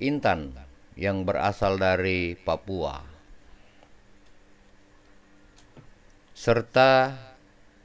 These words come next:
keluarga yang ada di sekitaran kita telah hadir berkumpul, dan kesemuanya adalah merupakan keturunan dari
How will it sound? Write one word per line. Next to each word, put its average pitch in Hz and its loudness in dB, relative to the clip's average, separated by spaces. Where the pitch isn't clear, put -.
keluarga 117 6
yang 113 6
ada 110 2
di 104 -2
sekitaran 107 2
kita 101 0
telah 98 2
hadir 113 2
berkumpul, 120 0
dan 107 2
kesemuanya 110 0
adalah 101 2
merupakan 107 -2
keturunan 110 -2
dari 113 0